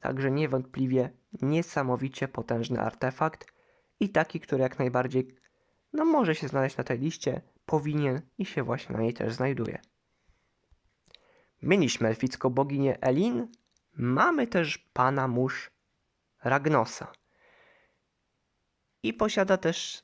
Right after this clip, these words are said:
jego statua, nie on sam, również magiczne kryształy, które pozwalały strzelać potężną wiązką we wrogów. I kryształy te jak najbardziej są magicznymi artefaktami, gdyż za ich pomocą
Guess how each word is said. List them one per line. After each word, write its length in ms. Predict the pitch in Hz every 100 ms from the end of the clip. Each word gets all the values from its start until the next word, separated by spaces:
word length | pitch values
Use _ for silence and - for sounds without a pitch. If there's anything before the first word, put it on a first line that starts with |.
| 240
jego 200 | 156 135
statua, 520 | 143 - 127 202 185 120
nie 200 | 123 120
on 120 | 110
sam, 380 | - 156 160 165 - - - _ _ _ _ _ _ _
również 440 | 143 175 160 110 123
magiczne 420 | 120 127 - 120
kryształy, 640 | 123 - - 135 156 165
które 440 | - - - 185 185
pozwalały 640 | 143 143 131 127 127 135
strzelać 420 | - - 117 123
potężną 800 | - 147 - 160 143 131 120 113
wiązką 520 | 110 120 135 - 117
we 140 | 120
wrogów. 600 | 113 113 - - - - _ _ _ _ _ _ _ _ _ - 339
I 40 | 294
kryształy 500 | 170 175 - 156 156
te 140 | 139
jak 200 | 139 -
najbardziej 460 | 135 123 123 127 127
są 200 | - 120
magicznymi 560 | 120 117 117 - 110
artefaktami, 920 | 110 - 120 117 - - 110 135 165 - _ _ _ -
gdyż 280 | 139 180 202
za 180 | 156 143
ich 140 | 151
pomocą 680 | - 135 127 131 - 127